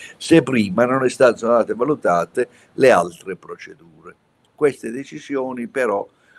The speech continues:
contengono un passaggio che viene, mm, che a mio avviso dovrebbe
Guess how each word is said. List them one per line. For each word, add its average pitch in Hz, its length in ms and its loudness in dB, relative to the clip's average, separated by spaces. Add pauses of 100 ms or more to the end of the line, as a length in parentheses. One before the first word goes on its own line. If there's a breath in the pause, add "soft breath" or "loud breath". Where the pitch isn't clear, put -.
contengono 117 840 -4
un 104 200 -6
passaggio 92 1040 -4 (720 soft breath)
che 113 160 -8
viene, 107 480 -4 (520 soft breath)
mm, 101 460 -14 (100)
che 113 180 4
a 107 80 4
mio 113 280 -2
avviso 107 720 -6
dovrebbe 101 420 -4